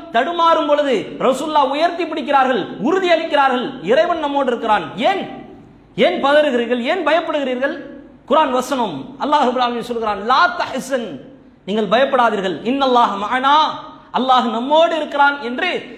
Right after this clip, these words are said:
இந்த தூதர் தன்னுடைய தோழருக்கு அறிவித்து கொடுத்தாரே, தெரிவித்து கொடுத்தாரே,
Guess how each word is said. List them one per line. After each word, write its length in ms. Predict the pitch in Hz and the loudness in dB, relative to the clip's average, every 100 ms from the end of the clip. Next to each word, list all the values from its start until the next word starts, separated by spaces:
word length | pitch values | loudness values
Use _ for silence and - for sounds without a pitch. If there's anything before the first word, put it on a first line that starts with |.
| - | -8
இந்த 200 | 208 233 | -2 -2
தூதர் 380 | 226 294 262 - | -2 0 0 0
தன்னுடைய 360 | 233 233 226 - | -2 0 0 2
தோழருக்கு 680 | 277 320 277 - 233 - - | 4 4 2 0 -2 -4 -2
அறிவித்து 400 | 190 320 330 - | 0 0 -4 -4
கொடுத்தாரே, 560 | 269 247 247 233 277 | -2 0 2 2 2
தெரிவித்து 500 | 226 285 359 349 269 | 2 2 0 -2 0
கொடுத்தாரே, 480 | 277 262 254 339 339 | 0 2 4 4 0